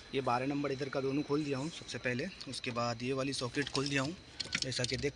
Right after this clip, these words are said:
पा रहे हैं। और ये वाली केबल निकाल दिया हूँ, बोनेट की केबल जो है वो निकाल दिया हूँ। ये दस नंबर अर्थिंग निकाल दिया हूँ और ये दो सॉकेट निकाल दिया हूँ, एक हीटर का और एक डायरेक्शन फ्लैप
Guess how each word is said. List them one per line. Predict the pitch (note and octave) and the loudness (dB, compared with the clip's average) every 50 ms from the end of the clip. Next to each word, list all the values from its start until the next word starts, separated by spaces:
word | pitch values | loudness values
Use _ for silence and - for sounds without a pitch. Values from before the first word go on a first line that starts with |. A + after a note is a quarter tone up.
| - - | 0 2
पा | C3+ C3 | 2 2
रहे | B2+ C#3 | 2 0
हैं। | F3 - - - - - - - - - - - - - - - - - - - - - - - - - - - - - - - - - - - - | -2 -4 -6 -10 -10 -14 -16 -16 -16 -18 -18 -18 -18 -18 -18 -18 -16 -8 -6 -6 -6 -6 -10 -16 -18 -18 -12 -8 -6 -4 -4 -4 -4 -6 -6 -4 -2
और | D3+ B2 A2+ A2+ A2+ A2 A2 A2+ A2 - - - B2+ | 0 0 2 0 0 0 0 0 -2 -4 -6 -4 -2
ये | B2 B2 | 0 2
वाली | B2 B2 C3 C3 | 2 2 2 0
केबल | - - B2+ A#2 C3 C#3+ | 0 0 0 2 2 0
निकाल | C#3+ C#3+ B2+ C3+ C3 C3+ C3 | 0 0 0 2 0 2 2
दिया | C3 C3+ B2 | 0 0 0
हूँ, | B2 C3+ | 0 -2
बोनेट | D#3 C#3 C3 B2+ B2+ B2+ B2+ - | 0 0 0 0 0 -2 -2 -2
की | - C3+ | -4 -4
केबल | C3 - B2+ A#2+ B2+ C3 | -2 -2 -2 0 0 0
जो | B2 B2+ | 0 0
है | B2 B2+ D3 | -2 -2 -2
वो | C#3 B2+ B2+ | -2 -2 -2
निकाल | B2+ B2+ B2 B2 B2+ B2+ B2+ | -2 -2 -2 -2 -4 -2 -2
दिया | A#2+ A#2+ A#2 | -2 -2 -2
हूँ। | B2 C#3+ - - - - - - - - - - | -2 -4 -4 -6 -6 -4 -4 -4 -4 -6 -8 -8
ये | A#2+ | -4
दस | A2+ B2 B2+ - - | -2 -2 -2 -2 -2
नंबर | C#3 C3 C3 B2+ | -2 -2 0 0
अर्थिंग | B2 A#2+ A#2+ - C#3+ C#3+ | -2 -2 -2 -2 -2 -2
निकाल | C3+ C3 - C3 C3 C3 | -2 -2 0 0 0 0
दिया | B2+ B2+ A#2+ | 0 0 0
हूँ | C3+ E3 - - - - - - - - - - - | -2 -4 -8 -10 -16 -18 -18 -18 -18 -18 -12 -8 -6
और | A#2+ A#2+ | -4 -2
ये | B2 C3+ | -2 0
दो | B2+ C#3 C#3+ | 2 2 2
सॉकेट | - C#3+ C3+ B2+ C#3+ C3+ C3 | 2 0 0 0 0 0 0
निकाल | C#3+ C3+ C3+ C#3 C#3 C3+ | 0 2 2 2 2 2
दिया | C3 C3 C3 | 0 -2 -2
हूँ, | C3 D3+ F3+ - - - - - C#3+ | -2 -4 -6 -8 -12 -16 -16 -12 -8
एक | B2+ B2 - - - - B2+ B2 A#2+ A#2 A#2+ A#2 | -8 -8 -8 -8 -6 -4 -2 0 0 0 -2 -2
हीटर | G#2+ B2 B2+ - C#3+ C#3 | -2 -2 -2 0 0 0
का | C#3 - D#3 F#3+ G#3+ - - - - - - - - | 2 2 2 0 0 -4 -10 -20 -20 -20 -20 -8 -4
और | B2+ B2+ B2+ | 0 2 2
एक | C3 B2+ | 2 4
डायरेक्शन | B2+ A#2+ A#2+ B2 B2 - - C#3+ | 4 4 4 4 2 2 0 0
फ्लैप | C3 - C3 C3 B2+ | -2 0 0 0 0